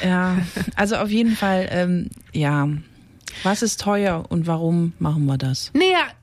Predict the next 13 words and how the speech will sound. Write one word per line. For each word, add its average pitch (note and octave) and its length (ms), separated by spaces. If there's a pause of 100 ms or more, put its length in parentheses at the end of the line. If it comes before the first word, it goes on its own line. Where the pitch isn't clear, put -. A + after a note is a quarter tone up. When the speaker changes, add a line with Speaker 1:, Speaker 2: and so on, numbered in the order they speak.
(160)
Speaker 2:
ja, A3+ 140 (240)
genau. B3 600
Das A#3 180
ist A#3+ 140
nämlich A3+ 240
auch G#3+ 80
die G#3 100
Perspektive, G3+ 640
warum E3+ 200
kaufen C4 440
Leute E3+ 260
das D#3+ 200
überhaupt? F3 680